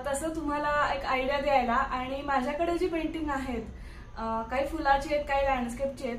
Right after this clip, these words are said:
तर आज मी थोडं फुलाच्या पेंटिंगचं, अ, तुम्हाला सांगणार आहे आणि तुम्हाला आत्ताच खूप खूप शुभेच्छा, best luck सगळं.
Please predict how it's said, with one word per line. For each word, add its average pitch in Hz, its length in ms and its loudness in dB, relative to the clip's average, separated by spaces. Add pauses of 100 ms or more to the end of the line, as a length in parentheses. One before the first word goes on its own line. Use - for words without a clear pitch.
तर 285 80 -4
आज 277 280 6
मी 302 140 -2
थोडं 311 160 -2
फुलाच्या 311 420 -2
पेंटिंगचं, 294 480 -6
अ, 240 480 -4
तुम्हाला 254 320 0
सांगणार 247 420 -2
आहे 247 180 -4 (500)
आणि 254 340 -4
तुम्हाला 294 240 0
आत्ताच 294 480 2
खूप - 200 -8
खूप 320 200 -4
शुभेच्छा, 285 680 4
best 254 380 2
luck 285 220 0
सगळं. 269 380 2